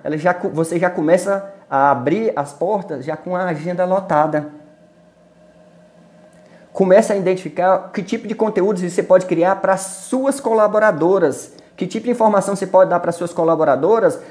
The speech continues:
para você ir, é, disseminando o conhecimento para que quando o seu negócio retornar de portas abertas, a galera já tá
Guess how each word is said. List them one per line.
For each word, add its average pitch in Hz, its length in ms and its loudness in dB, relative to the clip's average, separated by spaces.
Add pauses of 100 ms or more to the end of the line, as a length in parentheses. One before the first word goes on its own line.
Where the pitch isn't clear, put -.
(120)
para 185 140 -2
você 185 220 -2
ir, 196 640 -4
é, 170 720 8
disseminando 226 760 0
o 220 40 -6
conhecimento 190 680 -2
para 170 200 0
que 170 120 -6
quando 254 380 4
o - 40 -2
seu 196 200 0
negócio 151 640 2
retornar 151 760 2
de 135 100 -10
portas 135 480 -2
abertas, 156 520 0 (280)
a 147 120 2
galera 175 480 4
já 170 140 2
tá 175 540 -2